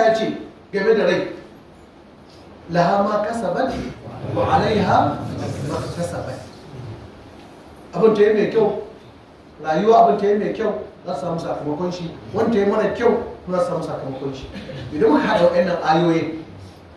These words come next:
za mu gano cewa ba a kama wani da laifin wani. To me yasa za a ce "واتقوا فتنة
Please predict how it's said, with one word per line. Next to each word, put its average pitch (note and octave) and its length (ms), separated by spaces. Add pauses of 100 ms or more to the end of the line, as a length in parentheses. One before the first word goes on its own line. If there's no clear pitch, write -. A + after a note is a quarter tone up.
(960)
za F3+ 160
mu D3+ 100
gano E3 400
cewa D3 640 (880)
ba E3+ 80 (260)
a - 100
kama F3 520 (320)
wani F#3 480 (120)
da D#3 60
laifin C#3+ 580
wani. C3+ 220 (2250)
To E3+ 80
me E3 140
yasa G#3+ 340
za E3+ 240 (100)
a - 60
ce D3+ 240 (1600)
"واتقوا E3 420
فتنة D3+ 520